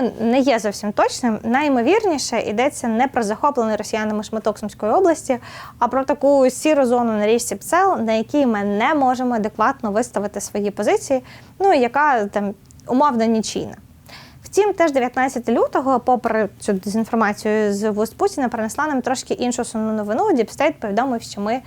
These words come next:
втратили Свердліково. Це крихітне село на річці Локня, що знаходиться біля російсько-українського кордону. П'яте. Чи не вперше ми в цьому блозі не зупиняємося на найближчих для мене напрямках, це Часів Яр і Торецьк, оскільки суттєвих змін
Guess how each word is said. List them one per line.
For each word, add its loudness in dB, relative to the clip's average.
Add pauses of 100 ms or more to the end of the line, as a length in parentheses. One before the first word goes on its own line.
(400)
втратили 0
Свердліково. -4 (140)
Це 0 (100)
крихітне 0
село 4
на 2
річці 2
Локня, 0
що -8
знаходиться -4
біля 0 (360)
російсько-українського -4
кордону. -8 (480)
П'яте. 0 (380)
Чи 0
не 4
вперше -4
ми 4
в -2
цьому 2
блозі 2
не 2
зупиняємося -2
на -2
найближчих 2
для 2
мене 2
напрямках, 0
це -10
Часів -4
Яр 2
і -2
Торецьк, 0
оскільки 0
суттєвих 0
змін -2